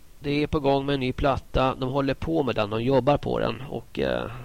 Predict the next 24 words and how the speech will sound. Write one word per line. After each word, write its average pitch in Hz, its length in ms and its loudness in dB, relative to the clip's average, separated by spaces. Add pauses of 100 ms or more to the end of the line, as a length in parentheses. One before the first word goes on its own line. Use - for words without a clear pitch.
de 131 180 -2
tar 139 240 4
några 131 240 2
låtar 135 340 0
i 123 60 0
taget 135 440 -2
där. - 100 -4
Så - 120 -8
att - 60 -6
den 147 120 -2
kommer 143 360 2
i 117 120 2
år. 113 300 -2 (1300)
Eller - 280 -4
kanske 135 280 2
i 131 40 -4
början 127 220 4
på 131 80 -2
nästa 120 320 -2
år. 82 340 -2
De 139 280 -2
kämpar 139 320 0
på 131 220 -2
här. 107 240 -2